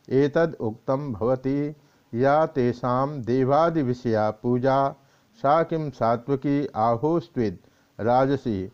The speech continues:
उत तामसी इति। हे कृष्ण, इस प्रकार के उन मनुष्यों की निष्ठा कौन सी है? सात्विक है, राजस है अथवा तामस है,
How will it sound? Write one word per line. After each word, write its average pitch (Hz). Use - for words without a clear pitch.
उत 165
तामसी 110
इति। 92
हे 170
कृष्ण, 175
इस 180
प्रकार 147
के 180
उन 143
मनुष्यों 123
की 175
निष्ठा 123
कौन 151
सी 160
है? 98
सात्विक 120
है, 180
राजस 117
है 151
अथवा 123
तामस 120
है, 92